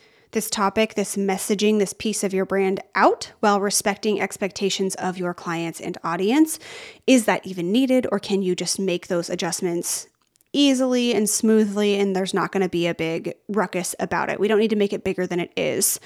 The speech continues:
Lastly, what does it look like to add this topic, to keep it as is, or to change it? What do each of those different scenarios look like? Ideally, you are not making this decision on a whim,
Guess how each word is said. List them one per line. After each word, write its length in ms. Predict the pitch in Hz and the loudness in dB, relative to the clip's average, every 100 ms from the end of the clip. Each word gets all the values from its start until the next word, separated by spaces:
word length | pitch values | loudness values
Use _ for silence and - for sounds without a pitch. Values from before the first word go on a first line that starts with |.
| - - | -16 0
Lastly, 540 | 226 247 - 277 269 | 2 2 0 -2 0
what 340 | - 196 240 - | -2 2 0 2
does 200 | 277 269 | 0 0
it 120 | - | -2
look 280 | 202 196 170 | -2 -4 -4
like 380 | 170 269 - - _ _ _ - | -4 -4 -6 -20 _ _ _ -12
to 500 | - 240 214 202 196 - _ _ _ _ | -2 0 2 2 0 -2 _ _ _ _
add 460 | 214 214 226 220 220 - _ _ _ - | 0 4 4 2 -4 -8 _ _ _ -8
this 160 | 180 | -8
topic, 560 | - - - 240 294 - _ _ - | -4 -6 -2 -2 -4 -10 _ _ -14
to 120 | - | -12
keep 300 | - 247 226 | -6 -6 -2
it 100 | 214 - | -4 0
as 260 | 180 190 | -2 -2
is, 440 | - 156 226 - - - - - - - | -4 -4 -4 -4 -10 -16 -20 -20 -14 2
or 160 | 254 | 2
to 160 | 262 254 | 4 0
change 320 | - 170 - | -2 -4 -6
it? 260 | - - - _ _ _ _ _ _ _ - _ | -10 -14 -20 _ _ _ _ _ _ _ -20 _
What 200 | 214 233 | 0 2
do 200 | 247 262 | 2 -2
each 220 | - 220 226 | -2 -2 -2
of 100 | 196 | 0
those 300 | 190 185 - | 0 0 -4
different 280 | 185 180 | -6 -6
scenarios 720 | - 185 170 170 170 170 - - | -4 -4 -2 -2 -4 -6 -8 -14
look 280 | - 185 196 | -8 -6 -2
like? 340 | 233 269 302 - - - - | 2 2 0 -8 -20 -8 -2
Ideally, 480 | 208 214 214 226 | -2 0 2 2
you 200 | 226 214 | 0 0
are 120 | 190 190 | 2 2
not 200 | 185 190 | 2 2
making 360 | 196 196 202 | 0 0 0
this 180 | 185 - | 0 -4
decision 400 | 190 - 185 190 | -6 -4 -2 -2
on 220 | - 175 | -2 -4
a 80 | 165 | -4
whim, 480 | 190 277 285 285 | 0 2 4 0